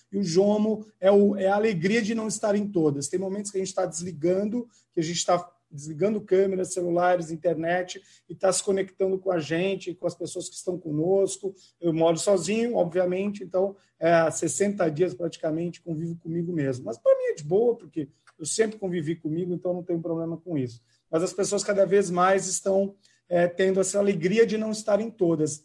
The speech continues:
Entanto que há uma diminuição, não sei se vocês sabem, mas tá tendo uma diminuição da entrega de conteúdo nas mídias sociais. Orgânico. Se você pagar, uma coisa que eu vou falar daqui a pouco, se você pagar, você vai aparecer.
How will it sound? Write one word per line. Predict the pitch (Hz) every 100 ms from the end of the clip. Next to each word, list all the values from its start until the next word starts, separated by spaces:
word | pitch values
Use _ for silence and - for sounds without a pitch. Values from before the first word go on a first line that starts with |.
| _
Entanto | 165 151 247 269 -
que | 202
há | 202 196
uma | 254 254
diminuição, | 214 233 220 202 - 185 190 214 - _ _
não | 156
sei | 180
se | 185
vocês | 175 180
sabem, | - 180 185
mas | 190 180 -
tá | 180
tendo | 190 214
uma | 208
diminuição | 196 214 226 202 208 202
da | 220
entrega | 226 - 190 190 208 202
de | 180
conteúdo | - 196 190 185 165 165 170 190 - _ _
nas | 165 170
mídias | 170 170 -
sociais. | 190 - 180 135 113 - - _ _ -
Orgânico. | 185 180 185 165 139 -
Se | 127 -
você | -
pagar, | 202 202 190 180 196
uma | 202 180
coisa | 170
que | 160
eu |
vou | 165
falar | 151 170 165
daqui | 160
a | 180
pouco, | 180 180 180 190 - - _
se | -
você | 202 220
pagar, | - 208 196 196
você | 196
vai | 196
aparecer. | 202 202 214 165 135